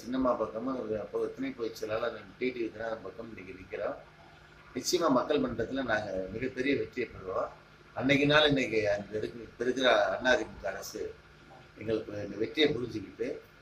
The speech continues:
பூரா விலகிக்கிட்டு, அதிமுக ரெட்டலை எங்ககிட்ட கொடுத்தா, ஆஹ், புரட்சி தலைவி அம்மா அசெம்பிளியில சொன்னாங்கல்ல, "நான் இருக்கும் வரை, என்னுடைய மறைவுக்கு பிறகு அதிமுக நூறு ஆண்டுகள் ஆட்சியாளர்னு" சொன்னாங்கல்ல,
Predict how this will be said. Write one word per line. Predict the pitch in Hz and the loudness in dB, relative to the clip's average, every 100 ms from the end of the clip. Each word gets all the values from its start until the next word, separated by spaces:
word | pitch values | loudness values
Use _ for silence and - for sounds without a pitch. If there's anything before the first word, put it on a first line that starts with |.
| - - | -20 -4
பூரா | 131 151 127 | 8 10 10
விலகிக்கிட்டு, | 120 143 120 110 - 127 143 - | 8 8 6 2 -2 0 0 -2
அதிமுக | 127 143 139 127 127 | 6 8 8 6 4
ரெட்டலை | 127 110 127 123 | 4 4 2 0
எங்ககிட்ட | 110 107 110 | -2 -2 -2
கொடுத்தா, | 110 - - 110 - - - - - - - - - - - - | -4 -8 -2 0 0 -6 -20 -20 -20 -20 -20 -20 -20 -20 -14 -2
ஆஹ், | 113 110 110 107 - | 2 4 4 2 2
புரட்சி | 143 156 - | 4 2 4
தலைவி | 151 139 123 | 6 8 8
அம்மா | 110 131 131 113 - | 6 6 8 8 4
அசெம்பிளியில | 147 139 131 113 107 - | 2 4 4 2 0 -4
சொன்னாங்கல்ல, | 107 110 104 92 90 - - 101 - - - 110 | -4 -4 -4 -6 -6 -6 -12 -12 -14 -20 -12 4
"நான் | 131 139 | 8 8
இருக்கும் | 131 131 127 113 | 8 4 0 0
வரை, | 107 104 - - - - - - - - - - | 0 0 -8 -20 -20 -20 -18 -18 -20 -20 -20 -4
என்னுடைய | 131 139 135 117 | 0 4 4 8
மறைவுக்கு | 131 147 - - - | 10 10 10 4 -2
பிறகு | 110 104 - 98 92 98 98 - - | -2 -2 -4 -8 -8 -8 -10 -10 -4
அதிமுக | 139 156 147 123 120 143 120 | 6 8 8 4 0 -2 0
நூறு | 135 143 | 2 6
ஆண்டுகள் | 139 131 131 123 | 6 4 0 2
ஆட்சியாளர்னு" | 120 120 123 117 107 | 2 2 0 0 -4
சொன்னாங்கல்ல, | - 98 95 95 90 | -8 -8 -8 -8 -8